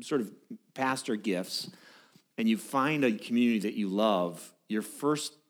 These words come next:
instinct is just to be like, "Me, pick me, I'm in, I wanna do that." And so you had to just, you had to sort of silence all that and, and, and talk about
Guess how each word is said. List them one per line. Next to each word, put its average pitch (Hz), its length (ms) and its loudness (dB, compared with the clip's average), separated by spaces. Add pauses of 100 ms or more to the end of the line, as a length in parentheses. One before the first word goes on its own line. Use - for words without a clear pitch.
instinct 113 640 -2
is 95 200 -2
just - 280 -8
to 95 100 -2
be 95 180 -2
like, 87 400 -2 (680)
"Me, 202 640 8
pick 262 460 8
me, 233 640 10
I'm 240 320 10
in, 240 580 10
I 180 160 8
wanna 247 220 10
do 214 180 10
that." 202 680 8 (720)
And 120 100 0
so 127 120 2
you 120 200 6
had 135 200 4
to 117 80 0
just, 101 320 -4 (440)
you 127 140 2
had 120 200 2
to 98 220 0 (140)
sort 113 240 -4
of 90 160 -4 (280)
silence 117 440 -2
all 95 140 0
that 90 260 -4
and, 120 240 2
and, 127 240 0 (100)
and 131 340 -2
talk 233 280 -4
about 127 480 4